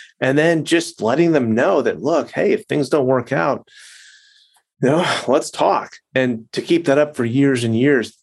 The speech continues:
that is how you make an amazing hire. And so for all of you attorney entrepreneurs who are thinking,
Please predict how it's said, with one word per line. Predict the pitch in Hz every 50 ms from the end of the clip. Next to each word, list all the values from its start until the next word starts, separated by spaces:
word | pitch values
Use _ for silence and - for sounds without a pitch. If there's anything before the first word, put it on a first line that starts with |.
| -
that | 135 135 151 170 180 - -
is | 156 151 143 -
how | - 139 139 135
you | 135 127 123 123
make | 120 117 117 113 117
an | 123 113
amazing | 107 110 113 113 113 113 110 110 107 101
hire. | 101 - - 113 120 120 113 - 101 101
And | - 110 107
so | - 131 127
for | 123 - 127 117
all | 117 127 143
of | 143 143
you | 147 139
attorney | 127 - - 143 131 123
entrepreneurs | 120 120 110 - - 123 139 143 131 110 -
who | 117
are | 110
thinking, | 110 120 131 120 117 127 120 113 110 -